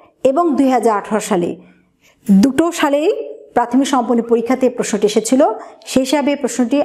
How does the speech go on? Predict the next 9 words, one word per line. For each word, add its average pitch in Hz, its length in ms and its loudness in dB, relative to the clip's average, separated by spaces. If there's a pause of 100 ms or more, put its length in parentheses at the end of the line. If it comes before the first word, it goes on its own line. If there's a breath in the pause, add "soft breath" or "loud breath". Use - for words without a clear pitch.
(120)
আরও 285 220 -2
বেশি 247 240 -2
গুরুত্বপূর্ণ। 185 500 -4 (1120 loud breath)
নারী 233 220 4
নির্যাতনের 254 600 2
একটি 262 320 2 (580)
কুফল 302 300 -2
উল্লেখ 226 380 0
করো। - 200 -2